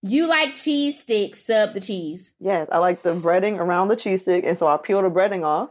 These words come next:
Speaker 2: Sometimes I'll just, you know how on a crab leg, when you crack it open, and sometimes you get the whole piece of meat in one, one swoop? That's what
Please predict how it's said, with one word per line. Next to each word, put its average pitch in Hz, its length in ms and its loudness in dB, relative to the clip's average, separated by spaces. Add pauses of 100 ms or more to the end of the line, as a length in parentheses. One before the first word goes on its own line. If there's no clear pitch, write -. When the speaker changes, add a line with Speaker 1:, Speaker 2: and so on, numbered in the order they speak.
(100)
Speaker 2:
Sometimes 240 400 2
I'll 180 220 4
just, 185 200 0
you 359 120 0
know 415 120 0
how 254 100 4
on 190 80 0
a 151 40 -2
crab 190 300 2
leg, 190 200 2
when 170 140 -4
you 180 60 -4
crack 190 200 0
it 175 60 0
open, 175 200 0
and 170 80 -8
sometimes 185 320 0
you 180 40 -2
get 175 120 0
the 202 60 0
whole 185 200 0
piece 190 240 -8
of 170 60 -2
meat 202 260 -4 (400)
in 175 220 0
one, 202 340 2 (420)
one 214 240 2
swoop? 262 440 -2 (540)
That's 202 200 2
what 196 80 2